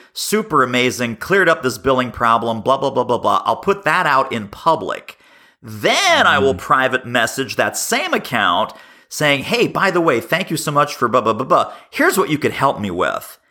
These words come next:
Speaker 1: So you have to be intentional. You have to be a giver. You can't just be, you know, uh, you know, asking and, and being slimy and weird. But even if it's your first contact, their job is to help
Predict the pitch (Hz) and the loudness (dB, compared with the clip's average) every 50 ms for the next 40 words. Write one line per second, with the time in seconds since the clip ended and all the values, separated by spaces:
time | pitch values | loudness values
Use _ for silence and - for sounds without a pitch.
0 | _ _ _ _ _ _ _ - - - 170 160 165 - - 147 175 175 254 330 | _ _ _ _ _ _ _ -6 0 2 4 4 2 0 -2 -2 -2 0 2 0
1 | 359 - - 247 180 190 156 135 123 113 - - 190 202 220 - - - 208 214 | 0 0 -2 -2 0 2 0 0 0 -4 -6 -2 -2 -2 -2 -2 -4 -4 -2 -2
2 | 196 147 139 170 170 185 - - 165 127 131 127 104 101 101 104 - 143 180 185 | 0 0 0 0 -2 -4 -2 -4 -4 -2 0 0 0 0 -2 -2 0 0 0 2
3 | 160 180 180 180 165 135 127 - - 143 143 147 - 98 135 139 - - - 127 | 2 2 2 2 2 0 -4 -4 -4 -4 -4 -4 -2 -2 -2 -2 -2 -2 -4 -2
4 | 117 117 110 101 98 107 - - - - - _ _ - - 117 110 95 92 95 | 2 2 2 2 2 0 -2 -6 -18 -20 -20 _ _ 0 2 4 4 4 2 0
5 | 101 117 113 101 85 - - 120 131 139 139 - - - 135 131 127 127 123 117 | -2 0 0 0 0 0 0 0 0 0 0 -2 -4 -2 0 2 2 2 0 0
6 | 110 101 78 85 104 104 98 120 127 113 107 107 - - 120 123 131 120 117 107 | -2 -2 -2 -2 -2 -2 -2 -2 -2 -2 -2 -4 -4 0 0 2 2 2 0 -2
7 | 95 95 110 156 254 254 175 127 117 117 113 113 - - - - _ _ - - | -4 -4 -4 -2 0 2 4 4 4 2 2 -2 -12 -20 -20 -20 _ _ 0 2
8 | 131 131 - - - - - _ _ _ _ _ _ _ _ _ _ _ _ _ | 4 4 4 2 -2 -14 -20 _ _ _ _ _ _ _ _ _ _ _ _ _
9 | - - 240 294 311 294 220 - - 151 170 170 170 165 151 156 - - 139 123 | -6 -2 -2 0 0 0 -4 -2 -2 0 0 0 2 0 -2 -2 -4 -2 -2 -4
10 | 120 - - - 214 208 196 - - - - 151 151 147 147 139 - - - - | -4 -4 0 2 2 2 2 -2 -8 -6 0 2 2 2 2 -2 -6 -6 -6 -6
11 | 50 50 50 - _ - - _ _ _ _ _ 110 95 107 151 196 240 233 - | -6 -10 -12 -14 _ -20 -20 _ _ _ _ _ -8 0 2 2 2 2 -2 -2
12 | - 175 180 156 113 90 82 80 92 98 90 - - _ - 120 120 117 - - | 0 2 2 4 4 4 2 2 2 0 -2 -6 -14 _ -4 -4 -4 -4 -4 -6
13 | 117 104 - - - 135 127 131 139 139 - | -6 -6 -6 -4 0 2 4 4 2 0 -4